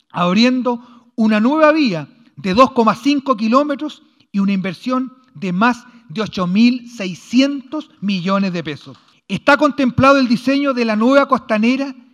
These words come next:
que estará ubicada en el sector de Lillo, extendiéndose hasta Pedromón, y que,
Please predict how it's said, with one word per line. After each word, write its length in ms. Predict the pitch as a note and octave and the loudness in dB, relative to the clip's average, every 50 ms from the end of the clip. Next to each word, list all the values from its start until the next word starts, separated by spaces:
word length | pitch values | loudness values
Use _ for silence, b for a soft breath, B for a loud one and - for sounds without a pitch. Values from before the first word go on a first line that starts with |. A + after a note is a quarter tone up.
| _ _ - | _ _ -10
que 80 | G#3+ | -10
estará 300 | G#3 - - G3+ G#3+ A3+ | -8 -4 -4 -2 0 2
ubicada 680 | A#3+ A#3+ A3+ - - A#3+ B3+ B3+ B3+ B3+ B3 A#3+ - _ - | 2 2 0 -2 0 0 0 0 0 -2 -6 -8 -12 _ -8
en 120 | G3 G3 | -6 -6
el 60 | G3 - | -6 -6
sector 400 | - G3 E3 - - A#3 A#3 G#3 | -8 -12 -12 -4 -4 -4 -2 -2
de 100 | G#3+ A3 | -2 0
Lillo, 440 | D4 A#3+ G3+ F#3+ C#3 D3+ C3+ B2 - _ b b b b b b - | 0 0 0 -2 -6 -10 -12 -12 -16 _ b b b b b b -8
extendiéndose 880 | - G3 - - G#3+ G3+ G3+ F3 A3+ C4 C4+ C#4 C4+ C#4+ B3 - C#4 B3+ | -8 -8 -8 -4 -4 -4 -2 2 2 2 2 0 -2 -4 -4 -4 -4 -6
hasta 240 | A3+ - - G#3+ E3+ | -6 -4 -4 -4 -2
Pedromón, 760 | G#3+ G3+ G3+ G3+ G#3+ A3 A#3 A3+ F3+ C#3 A#2+ - - - - _ _ _ _ _ _ _ _ - | -2 -2 -2 0 0 2 2 2 0 -2 -6 -12 -20 -20 -20 _ _ _ _ _ _ _ _ -10
y 120 | A3 G3+ | -8 -8
que, 340 | - - D4+ C#4 F3+ - - | -4 -2 -2 -2 -2 -4 -8